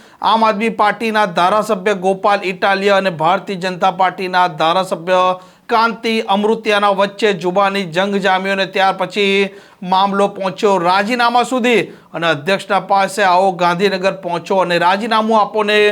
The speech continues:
મોરબીમાં ચૂંટણી લડો, આવો પડકાર ફેંક્યો કાંતિ અમૃતિયાએ. અને હવે જે પ્રકારે અફવાઓએ જોર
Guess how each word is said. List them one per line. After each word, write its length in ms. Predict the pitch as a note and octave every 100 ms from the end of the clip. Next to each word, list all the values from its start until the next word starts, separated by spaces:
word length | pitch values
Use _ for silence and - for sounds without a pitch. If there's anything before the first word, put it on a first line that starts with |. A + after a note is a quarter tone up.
| G3+ - - -
મોરબીમાં 680 | E3+ G3+ F#3+ G#3 G3+ G3+ G3
ચૂંટણી 420 | G3+ G3 G3 G3+
લડો, 220 | F3+ F#3+ G#3+
આવો 240 | F3 G3 G3
પડકાર 640 | F#3 F#3 G#3+ G#3 G#3 G3+
ફેંક્યો 420 | F3+ G3 F#3+ A3 G3+
કાંતિ 420 | G3+ F#3 F#3+ G#3+ G3+ F#3
અમૃતિયાએ. 680 | F#3+ G3+ G3+ G3+ F#3+ F#3+
અને 120 | F#3+ F3
હવે 200 | E3+ G3 F#3+ F#3+ F#3+ - -
જે 120 | G#3 G#3+
પ્રકારે 320 | G#3+ G#3+ G#3
અફવાઓએ 480 | G3+ G#3 G#3 G#3 F#3+
જોર 160 | F#3 A3+